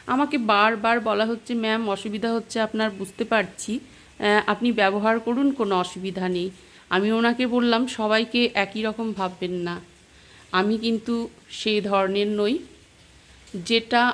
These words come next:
আমার নয়, আমি কেন ব্যবহার করতে যাব? একদমই না, আমার নয় তো সেটা। আমার হলে আমি আমার নিজের মতো করে ব্যবহার করতাম, স্যাটিসফাইড থাকতাম,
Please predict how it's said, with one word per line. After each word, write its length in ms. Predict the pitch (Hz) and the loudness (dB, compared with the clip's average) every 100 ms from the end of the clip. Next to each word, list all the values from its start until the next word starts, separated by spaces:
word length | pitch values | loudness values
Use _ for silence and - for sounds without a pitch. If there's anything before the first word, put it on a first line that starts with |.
| - | 0
আমার 380 | 196 196 208 214 | -2 0 0 0
নয়, 480 | 214 190 180 180 180 - | 0 -2 -2 -4 -6 -8
আমি 180 | - 233 | -2 -2
কেন 280 | 254 320 349 | 0 2 4
ব্যবহার 400 | 311 208 185 180 | 4 2 -2 -6
করতে 360 | 175 175 - 175 | -6 -14 -12 -14
যাব? 340 | 175 170 180 - _ _ _ - | -14 -14 -18 -18 _ _ _ -4
একদমই 460 | 208 202 254 233 | -4 -2 0 2
না, 240 | 190 165 170 - _ _ - _ - | 0 -4 -8 -14 _ _ -20 _ -2
আমার 220 | 285 320 | 4 6
নয় 280 | 330 302 403 | 6 6 4
তো 160 | 381 240 | 2 -2
সেটা। 360 | - 170 165 165 - _ _ _ - _ | -4 -8 -10 -12 -16 _ _ _ -20 _
আমার 260 | 185 214 233 | 0 2 2
হলে 260 | 254 262 | 2 2
আমি 260 | 254 240 240 | 2 2 2
আমার 220 | 226 226 | 2 2
নিজের 360 | 226 220 220 220 | 0 0 0 0
মতো 280 | 202 196 220 | -2 -4 -6
করে 220 | 233 240 | -4 -2
ব্যবহার 420 | 226 226 233 240 | -2 -2 -2 -2
করতাম, 500 | 240 233 - 233 240 - - - - - | -4 -8 -2 -2 -2 -6 -16 -20 -20 -10
স্যাটিসফাইড 720 | - 165 214 208 - 233 247 - | -4 -2 -2 -4 0 0 0 -2
থাকতাম, 520 | 240 240 - 240 240 | -4 -4 -4 -2 -2